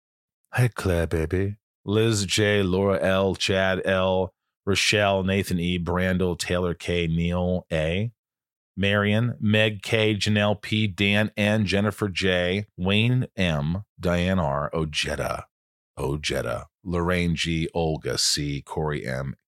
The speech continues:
Carrie H, Veronica K, and Big Stevie W.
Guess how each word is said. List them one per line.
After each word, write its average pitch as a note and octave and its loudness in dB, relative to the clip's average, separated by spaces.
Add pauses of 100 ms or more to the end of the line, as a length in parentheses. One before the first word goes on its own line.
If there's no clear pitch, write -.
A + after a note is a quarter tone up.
(180)
Carrie C2+ -6
H, B1 -8 (360)
Veronica D#2 -2
K, F#2 -2 (420)
and B1 -6 (100)
Big A2+ 2
Stevie A2+ 2
W. B1+ -2